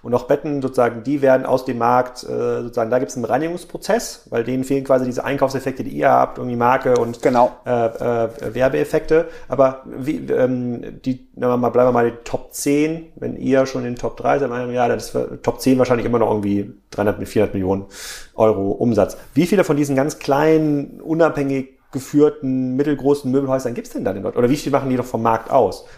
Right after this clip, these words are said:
Speaker 1: Machen die noch zehn Milliarden, fünfzehn Milliarden, zwanzig Milliarden aus?
Speaker 2: Das kann ich so nicht beantworten. Äh,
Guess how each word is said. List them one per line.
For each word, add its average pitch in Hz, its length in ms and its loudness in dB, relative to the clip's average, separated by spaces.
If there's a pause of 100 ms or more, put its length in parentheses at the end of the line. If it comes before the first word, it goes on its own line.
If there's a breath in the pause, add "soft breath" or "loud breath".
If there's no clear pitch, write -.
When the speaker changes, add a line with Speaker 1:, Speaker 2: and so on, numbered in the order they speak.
(100)
Speaker 1:
Machen 120 180 2
die 113 40 -2
noch 107 120 -2
zehn 156 180 0
Milliarden, 185 360 -2
fünfzehn 165 280 -10
Milliarden, 165 300 -4
zwanzig 147 300 -6
Milliarden 160 320 2
aus? 170 360 -2 (120)
Speaker 2:
Das 104 160 -4
kann 120 160 -4
ich 117 100 -4
so 120 100 0
nicht 120 200 -4
beantworten. 123 560 2 (320 loud breath)
Äh, 127 380 0